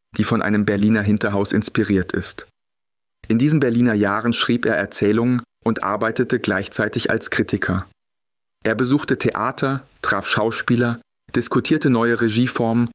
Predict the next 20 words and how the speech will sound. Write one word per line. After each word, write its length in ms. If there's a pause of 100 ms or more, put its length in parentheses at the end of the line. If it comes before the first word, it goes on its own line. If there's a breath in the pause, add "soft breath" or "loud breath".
(140)
und 140
brachte 340
seine 260
Eindrücke 420
in 100
Artikeln 540
und 180
Prosastücken 680
ein. 300 (760)
Ein 160
wichtiger 380
Ort 260
in 200
Bangs 360
Berliner 380
Alltag 480
war 100
der 200
Viktoria-Luise-Platz 1400
sieben. 320